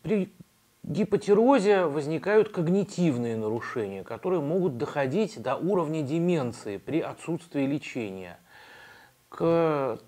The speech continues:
этим нарушениям относят апатию. Больные становятся безразличными к окружающему миру, безинициативны, бездеятельны. У них замедляется речь, возникает брадилалия,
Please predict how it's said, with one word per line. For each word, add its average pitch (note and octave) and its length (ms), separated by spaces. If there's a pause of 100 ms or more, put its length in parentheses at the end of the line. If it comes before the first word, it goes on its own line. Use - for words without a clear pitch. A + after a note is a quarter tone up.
(100)
этим F#3 400
нарушениям F#3 880 (140)
относят F#3 840
апатию. C#3+ 720
Больные C#3+ 360
становятся D3 440
безразличными C#3 920
к - 60
окружающему A#2+ 800
миру, G3 340
безинициативны, C3 1040
бездеятельны. D#3 960 (840)
У E3 140
них G#3 360 (120)
замедляется D#3+ 840
речь, A#2+ 460
возникает B2+ 500
брадилалия, C3 920